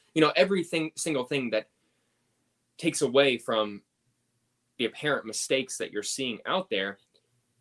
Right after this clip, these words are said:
you have to believe that that's a trickle-down effect to the players. If they see the guy making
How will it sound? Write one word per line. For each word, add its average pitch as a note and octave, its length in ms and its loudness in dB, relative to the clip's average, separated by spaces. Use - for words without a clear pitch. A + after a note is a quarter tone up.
you C#3+ 160 -4
have E3+ 280 2
to D#3+ 100 2
believe D3+ 280 0
that D#3+ 120 -4
that's A#2 180 0
a A#2 60 -12
trickle-down C#3+ 580 -2
effect - 460 -6
to C#3+ 120 -2
the E3+ 120 -2
players. - 580 -6
If B2 140 -4
they - 140 4
see G3+ 200 -2
the E3+ 80 -6
guy D#3 220 2
making C#3+ 440 -2